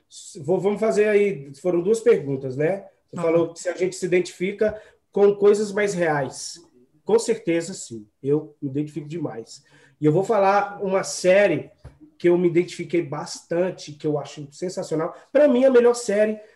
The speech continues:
Speaker 1: de todos os tempos, é, até agora. Uma série que você assiste do início até o fim e você não esquece e você quer assistir de novo, que é a série Breaking Bad. Ali é uma série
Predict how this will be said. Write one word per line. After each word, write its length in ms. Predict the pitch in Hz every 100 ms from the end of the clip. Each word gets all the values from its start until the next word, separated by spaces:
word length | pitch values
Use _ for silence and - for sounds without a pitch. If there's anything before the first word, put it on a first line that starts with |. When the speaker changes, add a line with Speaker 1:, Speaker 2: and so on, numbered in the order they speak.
| _ -
Speaker 1:
de 100 | 147
todos 220 | 196 190
os 100 | 185
tempos, 640 | - 165 165 180 - - _ _ _ _ _
é, 340 | 151 151 156
até 260 | 156 156 262
agora. 520 | 214 156 135 120 - _ _
Uma 140 | 160 165
série 220 | 202 196
que 100 | 196
você 220 | 190 190
assiste 320 | 185 190 -
do 100 | 175
início 340 | 196 208 240 220
até 160 | 220
o 60 | 196
fim 300 | 196 226 277 - _
e 40 | 220
você 280 | 233 233 240
não 180 | 233
esquece 800 | 254 - - 180 196 - 254 269 - _ _
e 80 | 185
você 260 | 190 214 226
quer 160 | 226
assistir 280 | 214 - 208
de 100 | 190
novo, 440 | 247 165 131 - _ _ _ _
que 80 | -
é 60 | 220
a 100 | 202
série 340 | - 190 196
Breaking 480 | 165 165 196 202 240
Bad. 640 | 160 135 147 - - - _ _ _ _ _ _ _ _ _ -
Ali 640 | 185 180 175 208 285 -
é 120 | 214
uma 240 | 196 190 170
série 560 | - 190 202 202 196